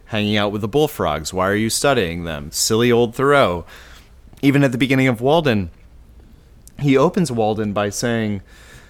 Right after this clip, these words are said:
"I'm writing this in part because I've gotten so many questions about how I've lived. Uh, was I lonely? How did I go on in this strange, peculiar fashion?"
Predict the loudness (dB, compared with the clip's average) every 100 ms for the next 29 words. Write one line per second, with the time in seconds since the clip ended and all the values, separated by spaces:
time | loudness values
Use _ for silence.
0 | -20 -12 0 4 6 4 4 2 2 0
1 | 2 2 0 -2 -2 0 2 2 2 0
2 | 2 2 2 2 -2 -6 -2 2 2 0
3 | -4 -8 -6 -6 -2 0 0 0 0 2
4 | 2 0 -2 -2 -2 -4 -10 -12 -14 -20
5 | -20 -20 -20 -20 -20 -4 2 2 2 0
6 | 2 2 2 2 2 2 0 -4 -8 -4
7 | -2 0 0 2 0 0 0 2 0 0
8 | -2 -4 -4 -2 -4 -2 0 0 0 -4
9 | -8 -12 -4 -2 0 -2 -4 -4 0 0
10 | -2 -8 -10 -12